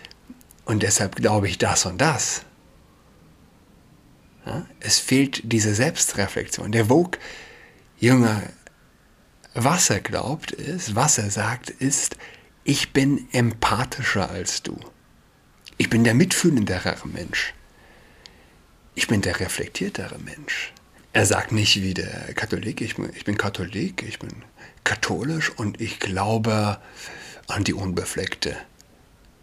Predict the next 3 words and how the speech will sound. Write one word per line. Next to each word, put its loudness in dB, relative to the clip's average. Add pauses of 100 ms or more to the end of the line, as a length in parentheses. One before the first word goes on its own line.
(120)
Empfängnis. -4 (1700)
Ich -2
glaube, -2